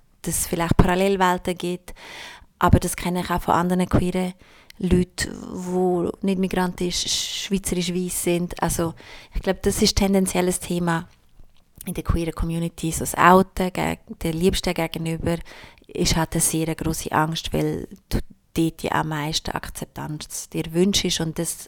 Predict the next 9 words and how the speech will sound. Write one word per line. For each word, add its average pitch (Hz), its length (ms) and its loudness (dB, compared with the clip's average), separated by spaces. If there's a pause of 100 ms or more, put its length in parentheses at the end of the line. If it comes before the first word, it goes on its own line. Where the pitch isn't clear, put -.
hast 165 260 0
du 160 60 -6
dann 156 120 -6
Angst - 260 -6
zu - 80 -12
verlieren, 175 560 2
wenn 156 320 -2
halt 147 440 -8 (1040)
die, 156 120 -2